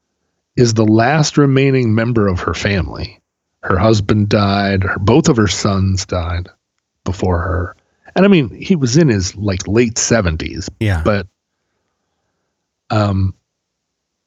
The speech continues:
Speaker 1: so she's selling the house, and she's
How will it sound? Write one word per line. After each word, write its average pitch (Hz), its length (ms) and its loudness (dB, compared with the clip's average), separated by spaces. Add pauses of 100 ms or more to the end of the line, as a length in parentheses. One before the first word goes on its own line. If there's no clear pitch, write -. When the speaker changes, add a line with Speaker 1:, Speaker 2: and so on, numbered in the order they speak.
(160)
Speaker 1:
so 151 200 4
she's 185 400 4
selling 98 460 0
the 90 80 0
house, - 580 -14 (640)
and 127 200 0
she's 160 580 2